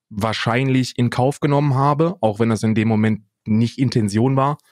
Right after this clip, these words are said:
Ähm, aber ich bin ja schon eine Weile länger im Internet unterwegs, deswegen hätte ich das wissen müssen. Also beschäftige ich mich dreißig Sekunden außerhalb der emotionalen Lage mit der Thematik, hätte ich das wissen können.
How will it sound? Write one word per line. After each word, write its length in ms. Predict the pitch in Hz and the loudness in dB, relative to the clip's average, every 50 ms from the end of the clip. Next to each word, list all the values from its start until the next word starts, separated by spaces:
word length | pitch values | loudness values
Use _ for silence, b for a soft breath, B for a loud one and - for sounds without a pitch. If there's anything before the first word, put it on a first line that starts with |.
| b b b b b b b b _ | b b b b b b b b _
Ähm, 320 | 104 104 104 104 104 104 | -2 0 2 2 0 0
aber 360 | - 110 107 104 101 104 - | 0 0 0 2 0 0 -2
ich 140 | - 98 - | -6 -8 -4
bin 100 | - 110 | -2 0
ja 160 | 110 107 104 | 2 2 0
schon 200 | - - 113 104 | 0 0 0 0
eine 120 | 101 101 98 | 2 2 0
Weile 160 | 101 95 98 | 0 0 0
länger 200 | 101 110 110 104 | 0 0 2 2
im 80 | 101 | 2
Internet 280 | 95 104 101 101 104 101 | 0 2 2 0 0 2
unterwegs, 360 | 101 101 98 95 104 101 98 | 2 0 2 2 0 0 -2
deswegen 220 | 98 101 101 98 208 | -2 -2 0 2 2
hätte 100 | 208 104 | 0 0
ich 60 | 101 | 0
das 200 | - 101 - 104 | -2 -4 -2 -2
wissen 240 | 107 - - 104 101 | -4 -2 0 0 0
müssen. 440 | 113 113 - - 98 92 90 - _ _ | 0 0 0 -2 -2 -2 -4 -6 _ _
Also 240 | - 101 101 101 | -4 -2 -2 -2
beschäftige 680 | - - - 117 - - 127 117 - - 131 123 - 120 | -4 -2 -2 -2 -2 0 -4 -4 -2 -4 -4 -2 0 -2
ich 160 | 117 - - | -2 0 0
mich 220 | 120 123 113 - | -2 0 -2 -2
dreißig 360 | - 117 113 123 120 127 117 | -2 -2 -2 0 -2 -4 -2
Sekunden 440 | - 127 117 - 135 131 123 120 123 | -2 -4 -2 0 -2 -2 0 0 0
außerhalb 480 | - - 123 - - 117 117 117 117 - | 0 0 0 0 0 0 0 0 0 0
der 120 | 123 92 | -2 0
emotionalen 560 | 90 107 117 113 - - 113 107 107 110 110 | 0 0 -2 -2 -2 0 0 2 2 2 2
Lage 280 | 104 104 104 113 107 113 | 2 2 0 0 0 0
mit 160 | 107 107 104 | -2 0 0
der 140 | 110 107 104 | -2 -2 -2
Thematik, 460 | - 120 110 110 110 110 - 120 - | -2 -2 0 0 0 0 -2 -2 -2
hätte 80 | 110 107 | -2 -4
ich 60 | 104 | -2
das 180 | - 110 98 107 | -4 -6 -4 -4
wissen 220 | 107 - - 104 | -4 -2 -4 -4
können. 260 | - 95 90 95 98 | -2 -2 -4 -4 -8